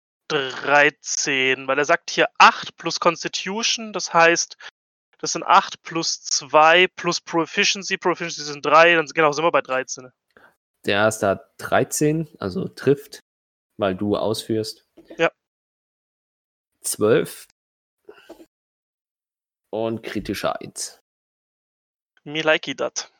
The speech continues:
Speaker 1: Okay, dann sind das, äh, zwei D sechs.
Speaker 2: Die kritische Eins ist der hintere, so, der ganz hinten auf deiner Seite vom Loch.
Speaker 1: Okay.
Speaker 2: Ja, w-, wollte ich nur gesagt haben.
Speaker 1: Ja, ja.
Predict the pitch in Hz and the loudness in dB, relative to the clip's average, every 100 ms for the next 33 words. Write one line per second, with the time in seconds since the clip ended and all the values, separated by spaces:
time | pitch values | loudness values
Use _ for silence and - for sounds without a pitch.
0 | - 160 175 151 151 175 190 185 - 165 | -10 0 2 2 0 0 0 0 2 6
1 | 165 - - 160 180 123 165 165 160 165 | 6 6 2 6 6 6 6 6 6 6
2 | 160 147 120 131 143 - 131 117 - 101 | 6 6 6 4 2 0 -4 -2 0 0
3 | 107 98 95 95 - 95 92 101 98 98 | 0 0 -2 -2 -2 -4 -4 -8 -6 -6
4 | 98 107 - 95 - 95 95 92 87 - | -6 -8 -6 -6 -4 -4 -4 -6 -8 -8
5 | 98 92 - _ _ _ _ _ _ _ | -8 -10 -14 _ _ _ _ _ _ _
6 | _ _ _ _ _ _ _ _ _ _ | _ _ _ _ _ _ _ _ _ _
7 | 170 - 131 - _ - 117 - 117 117 | -6 -6 -8 -14 _ -6 -6 -4 -6 0
8 | 135 143 127 110 98 90 95 95 - - | 4 4 4 0 -2 -6 -10 -12 -16 -20
9 | - - 175 180 | -20 2 6 6